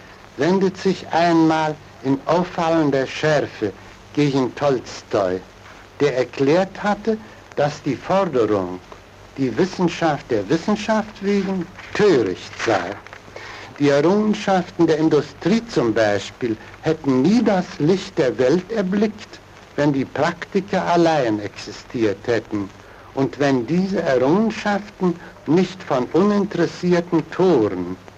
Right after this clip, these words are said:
gefördert worden wären. Die Ehre des menschlichen Geistes, so sagt der berühmte Königsberger Mathematiker Jacobi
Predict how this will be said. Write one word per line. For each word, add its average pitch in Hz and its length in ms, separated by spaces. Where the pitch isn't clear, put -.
gefördert 107 760
worden 87 480
wären. 90 440
Die 139 200
Ehre 214 440
des 180 260
menschlichen 151 840
Geistes, 127 640
so 123 160
sagt 120 380
der 120 100
berühmte 120 560
Königsberger 151 920
Mathematiker 139 760
Jacobi 113 840